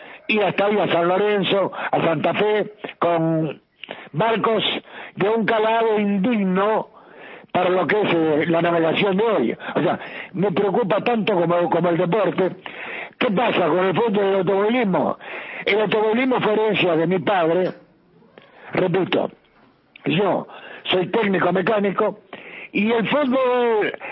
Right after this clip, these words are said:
es la pasión que tenemos todos, pero fundamentalmente, fundamentalmente a mí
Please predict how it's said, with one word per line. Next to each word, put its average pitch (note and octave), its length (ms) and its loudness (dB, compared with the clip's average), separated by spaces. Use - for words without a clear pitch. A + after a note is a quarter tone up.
es G3+ 140 0
la G3 140 0
pasión G#3+ 420 0
que F#3+ 120 0
tenemos G#3 380 0
todos, F3+ 400 2
pero G#3+ 200 0
fundamentalmente, A3+ 1040 0
fundamentalmente G#3 680 2
a G#3+ 40 2
mí A#3+ 320 0